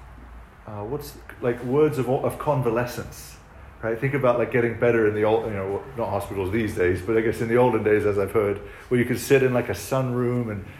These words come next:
slowly get better by the light, you know, enjoying the refreshing light that's coming in. And that's a picture of the souls at rest in Christ's hands, being equipped for the glorious vision of God for eternity and for the new heavens and the new earth.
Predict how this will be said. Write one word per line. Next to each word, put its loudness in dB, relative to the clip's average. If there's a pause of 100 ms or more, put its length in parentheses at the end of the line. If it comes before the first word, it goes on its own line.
(100)
slowly 2
get 0
better 4
by 2
the 0
light, 2
you -2
know, 0
enjoying -6
the -6
refreshing -8
light -4
that's -8
coming -10
in. -12 (600)
And -8
that's -6
a -6
picture -2
of -10
the -8
souls -4 (540)
at -12
rest -4 (120)
in -2
Christ's -4
hands, -8 (460)
being -2
equipped -4 (520)
for -6
the -4
glorious 0
vision -4
of -12
God -6 (300)
for -10
eternity -10
and -10
for -8
the -6
new -6
heavens -6
and -10
the -10
new -10
earth. -10